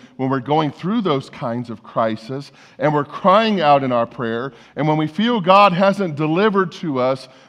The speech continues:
that which we've been asking, I believe many of us become angry with God. We become angry. We get to that place in our life where, where we start s-, making statements like,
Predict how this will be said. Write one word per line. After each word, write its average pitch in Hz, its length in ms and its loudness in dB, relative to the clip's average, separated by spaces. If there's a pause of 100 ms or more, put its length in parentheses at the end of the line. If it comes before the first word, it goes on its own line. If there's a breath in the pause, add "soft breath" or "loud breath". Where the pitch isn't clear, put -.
that 170 400 4
which 165 180 -6
we've 156 160 -4
been 135 140 -2
asking, 160 480 -2
I 175 160 0
believe 170 400 -4
many 170 240 -4
of 170 100 -4
us 165 220 -2 (260 loud breath)
become 156 560 -4
angry 147 500 -6
with 127 260 -8
God. 95 520 -6 (1300)
We 151 100 -2
become 160 320 -2
angry. 120 420 -4 (480 soft breath)
We 147 120 -4
get 196 200 -2
to 226 100 -2
that 196 200 2
place 208 400 -4
in 190 80 -2
our 170 140 0
life 175 340 0
where, 143 320 -2 (220 loud breath)
where 170 120 -2
we 175 80 2
start 185 280 2
s-, - 180 -18
making 170 300 -2
statements 170 480 -4
like, 147 220 2